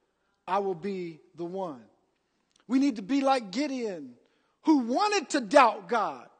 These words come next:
but in the end, God proved all of those things to be false. And he had to say, "Yes, Lord, I will do it." We need to be like Jonah in the end, who after he went through all that he went through,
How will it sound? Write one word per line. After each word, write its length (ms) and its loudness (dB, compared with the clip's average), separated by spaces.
but 120 8
in 140 2
the 220 0
end, 220 0
God 340 2
proved 260 -6
all 260 2
of 60 -2
those 320 0
things 540 -10
to 120 -12
be 200 -10
false. 840 -10
And 140 -4
he 160 -2
had 240 2
to 80 -8
say, 420 -4
"Yes, 360 -4
Lord, 460 -12
I 140 -2
will 180 -8
do 300 -10
it." 260 -20
We 140 2
need 160 4
to 60 -6
be 160 4
like 280 6
Jonah 520 2
in 180 2
the 200 -2
end, 440 -8
who 140 10
after 280 10
he 140 4
went 320 -2
through 160 0
all 240 6
that 140 -2
he 120 0
went 380 -4
through, 340 -8